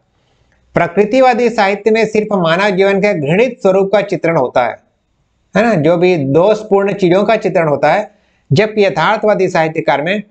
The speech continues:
मनुष्य की अच्छाई एवं बुराई दोनों का ही चित्रण होता है। एक का उद्देश्य मनुष्य को समझदार पशु मानकर उसका दोष दर्शाना ही है,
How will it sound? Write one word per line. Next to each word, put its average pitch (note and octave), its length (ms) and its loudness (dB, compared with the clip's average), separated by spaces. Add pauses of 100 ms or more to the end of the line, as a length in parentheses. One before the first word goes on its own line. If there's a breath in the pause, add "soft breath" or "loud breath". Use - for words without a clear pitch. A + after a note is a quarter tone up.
(420)
मनुष्य A3 460 2
की G3 200 2
अच्छाई F3+ 600 -2
एवं D#3+ 260 -2
बुराई D#3 440 0 (200)
दोनों C#3+ 320 2
का C3 120 -2
ही F#3 120 0
चित्रण D3+ 320 -2
होता A2 220 -4
है। G#2 180 -8 (760)
एक A#3+ 220 0
का B3 100 0
उद्देश्य A#3 760 0
मनुष्य A3 280 0
को A#3 160 2
समझदार F#3+ 580 0
पशु G3+ 220 0
मानकर F#3 380 0
उसका F#3 200 0
दोष D3+ 280 0
दर्शाना F#3 340 0
ही F#3+ 80 0
है, A3+ 200 -4